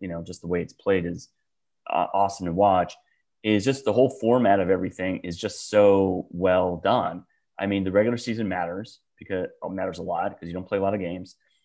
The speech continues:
And then, um, you know, the, the whole bye situation, going on the road, who you play, um,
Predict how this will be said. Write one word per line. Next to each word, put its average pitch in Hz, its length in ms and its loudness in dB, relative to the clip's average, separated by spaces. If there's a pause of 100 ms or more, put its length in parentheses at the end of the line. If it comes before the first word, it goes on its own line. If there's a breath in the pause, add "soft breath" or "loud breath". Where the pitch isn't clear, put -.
(280)
And 95 160 0
then, 95 500 0
um, 92 600 -6
you 98 100 -8
know, 92 100 -4
the, 90 360 -4 (100)
the 87 140 -6
whole 92 140 -6
bye 95 320 -4
situation, 95 760 -8 (400)
going 95 240 -2
on 104 120 2
the 98 80 0
road, 90 540 0 (120)
who 107 140 -2
you 107 180 0
play, 92 640 -2 (500)
um, 90 720 -2